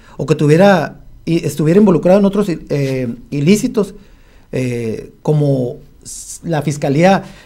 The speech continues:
presumía, ¿no? Fue detenido hace tres días, al, apenas el día de ayer lo, lo presentaba la Fiscalía General del Estado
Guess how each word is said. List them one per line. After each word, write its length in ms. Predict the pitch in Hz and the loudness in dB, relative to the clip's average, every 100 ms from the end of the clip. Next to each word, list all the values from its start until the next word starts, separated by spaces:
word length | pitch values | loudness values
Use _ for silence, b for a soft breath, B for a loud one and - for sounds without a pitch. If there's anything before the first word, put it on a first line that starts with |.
| B - | B -2
presumía, 500 | 139 139 127 143 151 | 0 0 2 2 0
¿no? 100 | 160 | -2
Fue 140 | 180 | 0
detenido 800 | 190 196 139 151 185 175 120 - - | 0 0 0 2 2 0 -2 -6 -8
hace 200 | 143 185 | -6 -2
tres 220 | 185 156 | -2 0
días, 260 | 202 240 - | 2 2 0
al, 220 | 147 - 151 | -4 -6 -6
apenas 340 | 127 160 180 | -4 -4 -4
el 60 | 143 | -2
día 140 | 180 | -2
de 80 | 165 | 0
ayer 320 | 147 165 185 - b b b b - | 0 -2 -2 -8 b b b b -6
lo, 420 | 151 139 120 - | -2 -2 -2 -6
lo 180 | 143 143 | -6 -4
presentaba 480 | 143 131 127 156 180 | -4 -6 -4 0 2
la 100 | 185 | 2
Fiscalía 440 | 147 143 135 175 | -2 -4 -2 -2
General 340 | 160 139 131 156 | -2 -4 -4 -4
del 100 | 175 | -6
Estado 520 | - 165 196 220 | -4 0 0 0